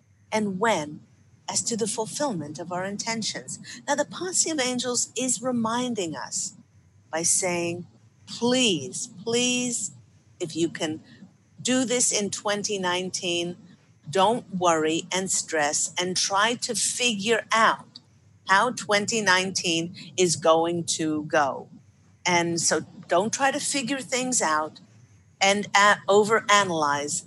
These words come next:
the year ahead. For when the universe sends those unplanned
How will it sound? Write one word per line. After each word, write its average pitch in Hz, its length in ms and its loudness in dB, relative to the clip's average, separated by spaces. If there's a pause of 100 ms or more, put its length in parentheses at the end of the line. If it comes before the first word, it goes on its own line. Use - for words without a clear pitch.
the 185 100 0
year 156 340 0
ahead. 147 480 -2 (1200)
For 180 120 0
when 208 260 8
the 254 80 0
universe 214 600 2
sends 170 480 2
those 160 360 -2
unplanned 202 1000 0